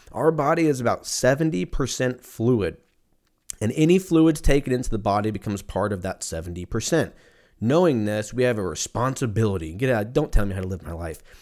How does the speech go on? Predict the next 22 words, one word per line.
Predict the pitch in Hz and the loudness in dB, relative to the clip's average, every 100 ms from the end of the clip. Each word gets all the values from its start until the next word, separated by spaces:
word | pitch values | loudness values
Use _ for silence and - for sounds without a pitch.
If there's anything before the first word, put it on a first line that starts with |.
| - | -8
We | 127 | -2
have | 147 156 | 0 2
a | |
responsibility | 160 139 135 156 156 117 113 107 98 90 92 _ _ | 0 -2 -4 -2 -2 0 0 2 0 -2 -6 _ _
to | - | 0
put | 104 127 135 - | 4 4 2 0
into | 113 120 - 117 | -2 -2 2 2
our | 110 | 2
bodies | 104 101 107 104 87 87 - _ | -2 0 0 0 -2 -4 -8 _
only | 135 143 160 | 0 2 2
drinks | 151 123 127 131 - | 2 2 2 0 -2
and | 120 101 | -4 -4
foods | - 175 160 117 117 110 - - _ _ | 4 6 8 4 0 -6 -14 -20 _ _
that | 117 123 | 0 2
will | 120 117 | 2 0
enhance | 104 107 139 151 139 135 - | -4 -4 0 0 0 -4 -10
its | - 117 - | -6 -6 -6
proper | - - 113 120 131 | -8 -4 -2 -2 -4
functioning. | 127 - 117 113 - 80 71 _ _ _ _ _ | -6 -4 -4 -4 -6 -8 -10 _ _ _ _ _
This, | 180 - - | -6 -6 -10
this, | 196 277 277 - | -4 -2 -2 -2
th-, | 262 - | -6 -8